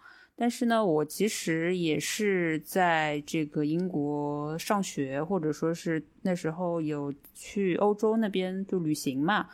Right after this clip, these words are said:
我一个人去旅行，差不多十几天的这个样子。其实就我也有遇到过一些，就是，呃，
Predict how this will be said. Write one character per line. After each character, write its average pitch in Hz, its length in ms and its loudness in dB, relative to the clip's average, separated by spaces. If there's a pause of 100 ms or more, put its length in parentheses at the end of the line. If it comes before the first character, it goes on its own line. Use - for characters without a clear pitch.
(160)
我 - 120 0
一 147 100 4
个 214 140 4
人 160 180 2
去 - 160 -4
旅 156 100 0
行， 147 540 -2
差 160 220 -2
不 147 40 -6
多 160 140 0
十 170 160 -4
几 160 100 -4
天 156 240 -2
的 196 120 0
这 165 160 -2
个 143 60 0
样 147 280 -2
子。 - 180 -6 (380)
其 - 180 0
实 285 240 2 (280)
就 214 100 4
我 190 160 6
也 247 160 6
有 240 200 4
遇 196 200 -2
到 160 220 2
过 156 260 -2
一 165 160 0
些， 147 480 -2
就 151 180 -2
是， - 460 -4 (640)
呃， - 80 -14